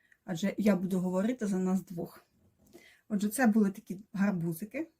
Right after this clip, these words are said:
осінній декор, як же без гарбузиків. Перший з них був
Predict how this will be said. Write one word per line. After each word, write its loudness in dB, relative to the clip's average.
осінній -2
декор, -4
як 0
же -8
без -6
гарбузиків. -10
Перший -2
з -6
них -2
був -8